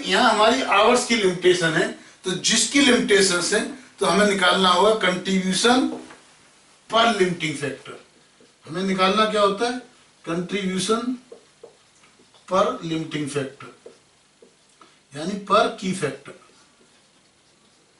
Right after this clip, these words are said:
तो यहाँ पर एक आवर लिमिटेड है, तो हमने निकाला कंट्रीब्यूशन या बेनिफिट, contribution per hour,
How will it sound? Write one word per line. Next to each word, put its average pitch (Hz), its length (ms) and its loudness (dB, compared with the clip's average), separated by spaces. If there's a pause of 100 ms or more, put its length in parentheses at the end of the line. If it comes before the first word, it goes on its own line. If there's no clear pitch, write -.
(1300)
तो 170 100 -8
यहाँ 160 380 0
पर 240 160 4
एक - 180 -4 (220)
आवर 196 240 4
लिमिटेड 214 420 2
है, 240 160 -4 (420)
तो 156 80 -6
हमने 180 280 -4
निकाला 190 460 0 (1500)
कंट्रीब्यूशन 190 1000 -4
या 160 180 -4
बेनिफिट, 175 640 -2 (440)
contribution 185 800 -6 (2750)
per 185 140 -4
hour, 214 280 4